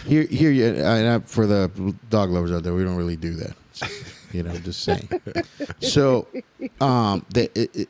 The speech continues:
everything's a clue. There, these tests, the F P C,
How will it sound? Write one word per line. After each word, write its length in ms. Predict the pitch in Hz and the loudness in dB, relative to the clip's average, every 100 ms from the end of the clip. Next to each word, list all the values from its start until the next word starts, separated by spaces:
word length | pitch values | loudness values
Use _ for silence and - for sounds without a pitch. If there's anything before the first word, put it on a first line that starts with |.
| - | 0
everything's 460 | 165 165 143 104 | 2 2 0 -2
a 60 | 98 | -4
clue. 240 | - 64 - _ _ _ _ - | -8 -12 -14 _ _ _ _ -2
There, 300 | 113 131 - | 2 2 0
these 640 | 104 101 101 107 147 170 | -4 -10 -10 -2 0 0
tests, 420 | - - 147 143 - _ _ | 0 0 0 0 -10 _ _
the 340 | 95 123 110 - | 0 2 2 2
F 220 | 113 143 | 0 0
P 140 | 156 151 | 0 0
C, 400 | - 113 90 | 0 0 0